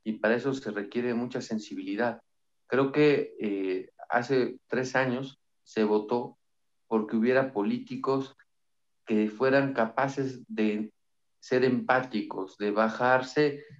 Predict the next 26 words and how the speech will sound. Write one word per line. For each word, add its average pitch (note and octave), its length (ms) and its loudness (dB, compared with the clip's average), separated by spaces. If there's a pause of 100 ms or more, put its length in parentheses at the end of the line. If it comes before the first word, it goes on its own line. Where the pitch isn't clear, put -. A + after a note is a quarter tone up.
(140)
de, G#2+ 280 -2
de G#2+ 140 0
salirse B2+ 340 0
de, A#2+ 160 6
de G2+ 100 4
su - 120 -8
oficina B2+ 420 -4
y - 40 0
de G#2 80 -2
su - 120 -12
escritorio B2 720 0 (200)
y G#2+ 120 -4
de G#2 400 0 (200)
empaparse A#2 540 0
un B2+ 80 -6
poquito - 360 -4
de A#2+ 80 4
la G#2 100 4
realidad. G2+ 560 0 (400)
A G#2 120 -4
veces C3+ 420 2
los G#2+ 320 0
diputados A#2 420 -2
y - 20 -6
las G2+ 200 0
diputadas B2 680 0